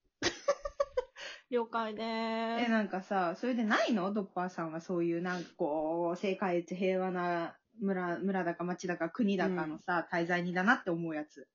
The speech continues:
Speaker 1: いや、だから考えてきたよ。
Speaker 2: お、
Speaker 1: それ、
Speaker 2: 何？教えて、教えて。
Speaker 1: 発表していい？
Speaker 2: うん、して、して、して。
Speaker 1: じゃあ行くよ。
Speaker 2: うん。
Speaker 1: はあ、今日も街は平和だな。
Speaker 2: え、なんで？
Speaker 1: 平和って
Speaker 2: 寸劇始まった？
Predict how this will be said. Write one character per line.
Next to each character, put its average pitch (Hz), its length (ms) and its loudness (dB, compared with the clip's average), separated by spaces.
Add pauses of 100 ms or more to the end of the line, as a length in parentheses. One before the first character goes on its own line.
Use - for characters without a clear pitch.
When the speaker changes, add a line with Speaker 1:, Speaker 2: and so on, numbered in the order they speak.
(140)
Speaker 1:
い - 40 0
や、 220 60 4
だ 233 100 4
か 220 60 2
ら - 60 -2
考 381 140 6 (140)
え - 20 2
て 453 120 2
き - 60 -16
た - 100 -4
よ。 - 160 -10 (120)
Speaker 2:
お、 262 220 8
Speaker 1:
そ 247 80 0
れ、 233 140 6
Speaker 2:
何？ 202 120 4
教 262 120 -4
え 254 40 -2
て、 254 60 -2
教 240 60 0 (140)
え - 20 0
て。 262 240 -4
Speaker 1:
発 - 200 -18
表 302 140 2
し - 100 -4
て 302 120 0
い 269 420 -2
い？ - 20 -12 (120)
Speaker 2:
う - 40 6
ん、 277 40 4
し - 80 -6
て、 339 100 6
し - 100 2
て、 269 100 -4
し - 100 -8
て。 - 260 -2 (540)
Speaker 1:
じ 226 100 -6
ゃ 220 40 0
あ - 20 2
行 202 100 -2
く 226 100 -2
よ。 226 360 2
Speaker 2:
う 247 40 2
ん。 240 220 4 (1300)
Speaker 1:
は 285 520 6
あ、 - 20 6 (460)
今 269 220 6
日 240 60 4
も 214 160 2
街 247 260 2
は 302 180 8
平 294 240 8
和 330 120 8
だ 349 100 8
な。 359 400 6 (220)
Speaker 2:
え、 339 100 6
な 381 140 4
ん 349 80 6
で？ 247 100 4
Speaker 1:
平 240 340 8
和 233 120 10
っ 254 60 8
て 320 60 6
Speaker 2:
寸 311 100 2
劇 262 200 12
始 302 60 6
ま 359 60 6
っ - 40 4
た？ - 80 -18